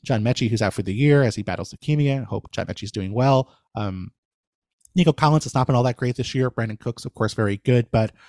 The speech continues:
I think taking a flyer on a guy who looked impressive in the preseason makes sense to me for a guy like Hughes, where you're probably not getting too much more. Like, maybe you get a five instead of a six, but, uh, why not take a shot on a guy who looked promising and see if he's, uh,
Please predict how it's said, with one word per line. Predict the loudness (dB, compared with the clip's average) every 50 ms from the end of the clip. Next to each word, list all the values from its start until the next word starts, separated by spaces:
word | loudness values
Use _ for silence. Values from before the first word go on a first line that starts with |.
| -20 -20 -20 -20 -20 -20 _ _ _ -2
I | 0
think | 2 2 2 4
taking | 4 2 4 4 2
a | 0
flyer | 0 2 2 2 2 4 2 0
on | 0 0 0
a | 0
guy | 0 2 2 4
who | 4
looked | 2 2 2 -2
impressive | -6 -4 -2 -2 -2 -2 -2 -4 -4
in | -4
the | -4
preseason | -4 -2 -2 -2 0 0 -2 -2 -2 -4 -6 -8 -10 -14 _ _ _ _ _ -20 -20 -20 -16 -10
makes | -6 -6 -4 -4 0
sense | 0 0 0 0 -2
to | -4 -4
me | -4 -4 -6
for | -6 -4 -2 -2 0 0 -2
a | -2 -2 -2 0
guy | 0 2 2
like | 2 0 0 -2
Hughes, | -2 0 0 0 0 0 -2
where | -2 -2 -2 -2 -4 -6 _ _ _ -20 -20 _ _ -6
you're | -6 -2
probably | 0 2 2 4 4
not | 2 2
getting | 2 0 0 0 -4
too | -4 -2 0 0
much | 0 0 -2 -2
more. | -2 0 2 2 0 0 -2 -4
Like, | -4 -4 -2 0
maybe | 0 2 2
you | 2 2
get | 0 -2
a | -4
five | -6 _ -4 -2 -2 -2 -2 -2 -4 -6 -6
instead | -8 -6 -4 -4 -4
of | -4 -6
a |
six, | -6 -4 -4 -4 -4 -4 -6 -4
but, | -2 -2 -2 -4 -8 _ _ _ _ -20 _ _ _ _ -18 -14
uh, | -14 -10 -6
why | -2 0 0
not | 0 -2 -4
take | -4 -4 -4
a | -2
shot | 2 2 2 2 2
on | 0 0
a | 2
guy | 2 2 2
who | 2 0
looked | 0 -2 -2 -2
promising | -2 -2 -2 -2 -4 -4 -6 -6 -6 -8
and | -8 -8
see | -6 -4 -4
if | -4 -2
he's, | -2 -2 -2 -2 -4 -6 -6
uh, | -6 -6 -6 -8 -8 -12